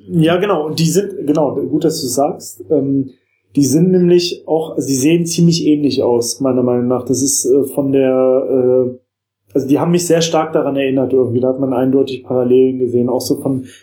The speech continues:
die sind halt so ähnlich dimensioniert und das sind halt so sleeke, große Wesen halt so, ne? Und, <clears throat> naja, so sehen die halt ungefähr aus. Und dieser eine Scout, also Scout Nummer zweiundzwanzig, wird dann halt verletzt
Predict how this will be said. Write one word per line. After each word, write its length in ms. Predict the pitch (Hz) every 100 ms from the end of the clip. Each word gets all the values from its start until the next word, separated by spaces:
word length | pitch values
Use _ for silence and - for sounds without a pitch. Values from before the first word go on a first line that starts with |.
| -
die 60 | 135
sind 160 | 151
halt 140 | 156 156
so 80 | 151
ähnlich 400 | 151 175 175 -
dimensioniert 800 | 151 147 127 127 147 190 196 156
und 80 |
das 140 | 139 123
sind 120 | 139
halt 160 | 139 139
so 120 | 135
sleeke, 640 | - - 151 170 160 143
große 960 | 143 127 156 156 147 135 131 131 127 120
Wesen 420 | 139 190 185 185
halt 240 | 175 180
so, 240 | 175 156 151
ne? 240 | 143 180 - - - _ _ _ _
Und, 640 | - 139 131 131 127 - - _ _
<clears throat> 0 |
naja, 1400 | - 185 165 - - _ _ _ _ _ - 117 120 107
so 140 | 104 127
sehen 220 | 123 131
die 120 | 123
halt 160 | 117 123
ungefähr 400 | 127 131 127 110
aus. 280 | 135 190 - _ _ _ _ _ _
Und 300 | 147 147 143
dieser 200 | 147 151
eine 200 | 143 208
Scout, 480 | 233 220 214 247 -
also 220 | 147 139
Scout 340 | 135 147 151 156
Nummer 260 | 151 147
zweiundzwanzig, 880 | 143 - 143 143 - 156 160 202 -
wird 160 | 147 147
dann 120 | 135
halt 200 | 139 139
verletzt 600 | - 139 - - - -